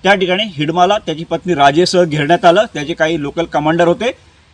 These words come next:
सहा माओवाद्यांना ठार मारण्यात आलं. न्यूज एटीन लोकमतनं प्रत्यक्षात एन्काउंटर सुरू असतानाच ही बातमी ब्रेक केली होती. त्यामुळे हिडमा मारला जाणं माओवादी संघटनेसाठी खूप मोठा हादरा आहे. कारण हिडमानं ज्या पद्धतीनं सुरक्षा दलांना जेरीस आणलं होतं,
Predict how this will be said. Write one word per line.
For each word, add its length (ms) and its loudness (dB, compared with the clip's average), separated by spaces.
सहा 200 2
माओवाद्यांना 420 -2
ठार 240 -4
मारण्यात 300 -2
आलं. 180 -2
न्यूज 200 4
एटीन 220 0
लोकमतनं 400 -2
प्रत्यक्षात 520 -2
एन्काउंटर 400 -2
सुरू 220 -6
असतानाच 360 -2
ही 80 -4
बातमी 280 0
ब्रेक 260 -2
केली 140 0
होती. 180 -2
त्यामुळे 340 0
हिडमा 360 -2
मारला 360 -2
जाणं 260 0
माओवादी 380 -2
संघटनेसाठी 600 -8
खूप 220 -6
मोठा 240 -6
हादरा 280 -2
आहे. 200 2
कारण 360 2
हिडमानं 440 2
ज्या 220 4
पद्धतीनं 600 -4
सुरक्षा 420 -8
दलांना 400 -2
जेरीस 420 0
आणलं 200 2
होतं, 300 0